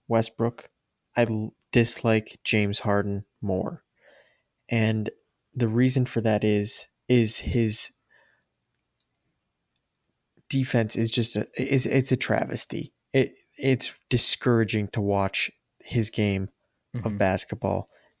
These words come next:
Speaker 1: I, I just can't take it. Watching him play offensively is, it's, it's beautiful.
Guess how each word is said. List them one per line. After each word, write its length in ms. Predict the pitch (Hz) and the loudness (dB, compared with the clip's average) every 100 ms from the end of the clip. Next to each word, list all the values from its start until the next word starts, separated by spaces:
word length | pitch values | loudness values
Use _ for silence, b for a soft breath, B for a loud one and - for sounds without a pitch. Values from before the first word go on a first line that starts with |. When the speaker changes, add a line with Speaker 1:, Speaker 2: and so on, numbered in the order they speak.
| _ - | _ -14
Speaker 1:
I, 320 | - 117 107 | -4 -2 -2
I 100 | - 110 | -6 -8
just 360 | - 120 110 - | 0 2 2 0
can't 280 | - 107 - | -2 -2 0
take 260 | 113 101 | 0 0
it. 240 | 110 - b b b b b _ - | 0 -4 b b b b b _ -2
Watching 340 | 123 123 135 | 0 0 2
him 180 | 131 120 | 4 2
play 300 | 117 120 110 | 2 2 4
offensively 800 | 98 107 - 117 - 117 117 110 | 4 0 0 0 0 -2 0 0
is, 240 | 98 110 - - | 0 0 -2 -2
it's, 220 | 120 - - | -2 -2 -4
it's 160 | 117 - | -4 -2
beautiful. 600 | - 151 156 - - | 2 4 2 0 -8